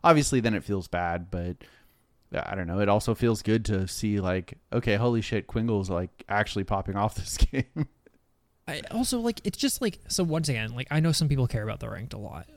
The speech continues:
Speaker 2: like, the rank experience a lot, but, like, obviously this person who's playing Quingle, they name themselves Quingle, they only play Quinn Juggle, they're probably enjoying League a lot more than, like, most people are. <laughs>
Speaker 1: Yeah, yeah, for
Speaker 2: And that's
Speaker 1: sure.
Speaker 2: super fun
Speaker 1: Mm-hmm.
Speaker 2: to see. Like, that's so fucking cool to see.
Speaker 1: Yeah.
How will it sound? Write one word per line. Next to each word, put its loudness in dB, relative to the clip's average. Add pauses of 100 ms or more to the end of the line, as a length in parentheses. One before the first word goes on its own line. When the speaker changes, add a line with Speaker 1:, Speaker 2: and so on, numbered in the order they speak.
Speaker 2:
like, 0
the -2
rank -8
experience -8
a -14
lot, -14
but, -2
like, -2 (580)
obviously -2
this -2
person 2
who's 2
playing 2
Quingle, 0 (380)
they 0
name 2
themselves 2
Quingle, 2
they -2
only 0
play 0
Quinn -2
Juggle, 0 (200)
they're 4
probably 2
enjoying 4
League -4
a 0
lot -2
more -2
than, -4
like, -10 (340)
most 0
people -8
are. -20 (480)
<laughs> 8
Speaker 1:
Yeah, 10
yeah, 8
for 2
Speaker 2:
And 8
that's 4
Speaker 1:
sure. 6
Speaker 2:
super 4
fun 4
Speaker 1:
Mm-hmm. 4
Speaker 2:
to 4
see. -2
Like, -4
that's -4
so -2
fucking -2
cool -4
to -10
see. -8
Speaker 1:
Yeah. -4